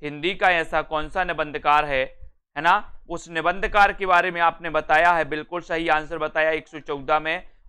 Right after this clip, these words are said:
और वो आंसर है दोस्तों गोविंद नारायण मिश्र, यानी सी नंबर। ठीक है, हिंदी का ऐसा कौन सा निबंधकार है जिसके ध्यान में लिखते समय बाण और दंडी रहा करते हैं थे, ये क्वेश्चन आपसे पूछा गया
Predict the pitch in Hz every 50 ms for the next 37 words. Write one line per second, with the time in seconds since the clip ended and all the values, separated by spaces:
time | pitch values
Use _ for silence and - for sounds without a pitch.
0 | - - 156 143 135 135 151 147 143 139 143 139 - 180 175 165 151 139 147 143
1 | - - 151 143 151 156 156 _ _ _ _ _ _ _ _ 139 151 160 160 190
2 | 185 170 151 151 143 139 139 139 143 147 147 147 151 - _ _ _ 143 147 147
3 | 143 - 139 123 123 - _ _ _ _ _ _ 160 156 156 147 135 131 - -
4 | _ 165 165 156 143 139 139 135 135 123 110 - - - - _ _ _ 165 170
5 | 160 175 185 190 196 - - _ _ _ _ 156 170 175 208 202 - 196 185 180
6 | 185 185 185 170 - 165 170 180 180 - 214 202 185 180 175 180 175 170 180 175
7 | 165 170 170 165 160 170 165 - - 175 156 151 151 151 156 156 160 156 151 151
8 | - - 170 156 151 156 156 151 143 131 143 143 151 151 147 143 123 131 127 -
9 | 165 160 170 165 160 151 156 156 - 156 151 - - 165 160 156 165 170 - -
10 | - - 175 180 190 - - - - - - - - 170 165 - 156 156 143 139
11 | - 175 156 151 143 139 - - 143 - - 139 127 - 151 147 143 143 139